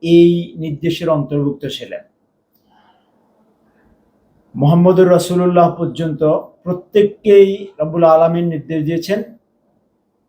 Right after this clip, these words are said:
ইব্রাহিম রাসূলকে অনুসরণ করার জন্য। তাই আমরা কায়েমি সালাত, that mean আমরা বাঙালি মুসলমান এবং মুসলিম যারা আছি, আমরা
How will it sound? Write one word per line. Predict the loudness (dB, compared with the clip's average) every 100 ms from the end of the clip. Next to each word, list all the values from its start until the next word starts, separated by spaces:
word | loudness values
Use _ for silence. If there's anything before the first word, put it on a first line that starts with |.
| _ -4
ইব্রাহিম | 0 4 4 4 2
রাসূলকে | 2 2 0 -4 -2
অনুসরণ | -2 -2 -2 -4 -2 -2
করার | -4 -6
জন্য। | -8 -20 -20 _ _ _ _ _ _ _ _ _ -2
তাই | 0 2
আমরা | 0 0 2 4 4 2 -4 -14 _ _ _ _ _ _
কায়েমি | 0 2 4 2 -2
সালাত, | -2 -2 -2 -4 -6 -10 _ _ _ _ _ _ _ _ _ 0
that | 0 2 0
mean | 2 2 -2 -8
আমরা | -6 0 0 0
বাঙালি | -2 0 2 2 2 2
মুসলমান | 2 -2 -4 -4 -4 -2 -4 -4 -6
এবং | -6 -4 -2 -2
মুসলিম | -4 -4 -4 0
যারা | 2 2 2
আছি, | 0 -6 -16 -12 -12 -14 _ _ _ _ _ _ _ _ -2
আমরা | 0 4